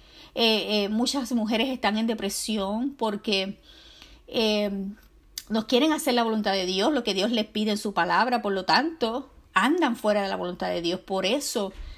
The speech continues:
están tristes. Eh, si ese es tu caso, es importante que busques, eh, ayuda espiritual, que, que, que recibas el consejo de la palabra, que vuelvas,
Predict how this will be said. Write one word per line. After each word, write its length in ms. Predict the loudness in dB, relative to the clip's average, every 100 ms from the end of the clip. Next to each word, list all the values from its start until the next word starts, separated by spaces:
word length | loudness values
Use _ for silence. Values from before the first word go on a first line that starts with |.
| -8 -6
están 400 | -2 0 0 0
tristes. 720 | 0 -2 -4 -8 -8 -12 -14 -20 -20 -20 -20 -20 -20 -20 -20 _ -20 -20 0
Eh, 380 | 4 4 0 -6 -18 -20 -16
si 300 | -8 -2 0
ese 160 | 2 2
es 100 | 2
tu 140 | -2
caso, 460 | 2 2 2 2 2
es 80 | 2
importante 880 | 2 -2 0 2 2 2 0 0 -4 -12 -20 -6
que 140 | -2 0
busques, 600 | -2 0 0 0 -6 -10 -16 -20 -12
eh, 280 | -4 -2 -2
ayuda 500 | -4 -4 -2 2 2
espiritual, 920 | 2 -2 -6 -6 -6 -4 -4 -4 -6 -4
que, 400 | -2 -2 -6 -4
que, 380 | -2 -2 -6 -4
que 140 | -2
recibas 400 | -2 -2 -2 0
el 100 | -2
consejo 440 | 0 -2 0 0 0
de 80 |
la 120 | -2 -4
palabra, 600 | -2 0 -2 -4 -8 -14 -20 -20 -20 -20 -20 -20 -20 -20 -4
que 420 | 4 4 4 0
vuelvas, 640 | 2 2 4 4 2 -6